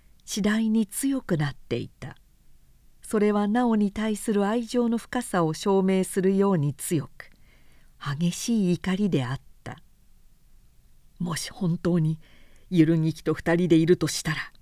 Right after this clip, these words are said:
そうだ、それが事実としたら、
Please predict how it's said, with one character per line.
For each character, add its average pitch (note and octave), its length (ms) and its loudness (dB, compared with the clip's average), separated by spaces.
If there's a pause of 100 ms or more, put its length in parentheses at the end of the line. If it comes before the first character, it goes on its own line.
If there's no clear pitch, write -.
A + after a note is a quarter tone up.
(1000)
そ - 280 -8 (120)
う - 20 -20
だ、 - 80 -16 (1120)
そ - 240 -10
れ F#3 140 -6
が F#3 160 -4
事 G3 200 -4
実 G3 260 -4
と F3 100 -2
し - 160 -6
た A3+ 140 0
ら、 - 160 -6